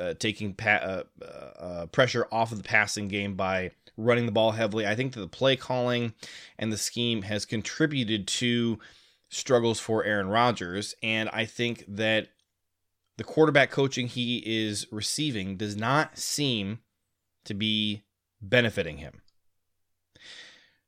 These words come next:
Jordan Love, if he got a start, I think would provide some context for us to be able to say, "Hey, look,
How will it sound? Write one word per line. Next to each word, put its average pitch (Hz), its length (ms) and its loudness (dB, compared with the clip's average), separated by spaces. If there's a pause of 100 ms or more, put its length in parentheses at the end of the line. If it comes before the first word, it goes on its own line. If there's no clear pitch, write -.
(1000)
Jordan 143 480 6
Love, 101 600 4 (680)
if 135 180 2
he 139 120 2
got 123 260 8
a 110 100 2
start, 107 440 2
I 120 80 4
think 131 260 -4
would 113 120 -4
provide 104 760 0 (340)
some 104 600 0 (180)
context 131 680 0
for 143 260 4
us - 380 2 (580)
to - 100 -10
be 113 180 4
able 117 160 4
to 110 100 2
say, 107 600 4 (160)
"Hey, 107 220 0
look, 98 400 -2